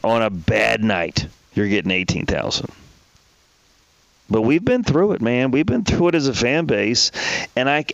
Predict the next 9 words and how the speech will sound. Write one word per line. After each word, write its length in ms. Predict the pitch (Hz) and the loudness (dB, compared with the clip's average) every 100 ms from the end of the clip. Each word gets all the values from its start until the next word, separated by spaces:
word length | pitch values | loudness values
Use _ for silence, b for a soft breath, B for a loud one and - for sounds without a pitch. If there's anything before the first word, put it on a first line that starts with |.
| - | -2
and 160 | 120 | 0
I 120 | 117 | 2
understand 1080 | 117 - 143 127 113 - - 135 135 120 107 | 0 0 0 0 0 0 0 2 2 2 0
why 120 | 104 | 0
people 320 | 98 117 107 104 | 0 -2 0 -2
are 40 | |
kind 220 | 110 104 | 0 -2
of 160 | 95 82 | -2 -2
lulled 840 | 92 98 107 101 87 80 80 123 | -2 0 0 0 0 -4 -4 -4